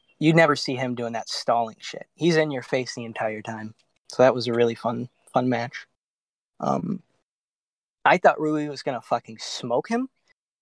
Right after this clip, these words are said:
because the last time I saw Ryujin, it was in twenty twenty-one, and he looked like he was eleven years old,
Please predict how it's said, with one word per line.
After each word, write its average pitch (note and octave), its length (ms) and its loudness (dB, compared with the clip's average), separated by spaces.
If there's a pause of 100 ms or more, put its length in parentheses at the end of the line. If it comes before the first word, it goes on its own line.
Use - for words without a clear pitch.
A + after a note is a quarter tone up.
(220)
because C3 480 2
the C3 100 2
last D#3 260 6
time C#3+ 160 -4
I C#3 100 -2
saw C3 200 -2
Ryujin, B2 480 -6
it - 80 -14
was A2+ 120 -10
in A2+ 100 -6
twenty A#2+ 260 -2
twenty-one, A#2 640 -2 (180)
and B2 140 -2
he C3 160 0
looked B2 280 4
like A2+ 140 2
he B2 120 0
was A2+ 100 -4
eleven A#2 420 4
years A2+ 220 2
old, A2+ 240 4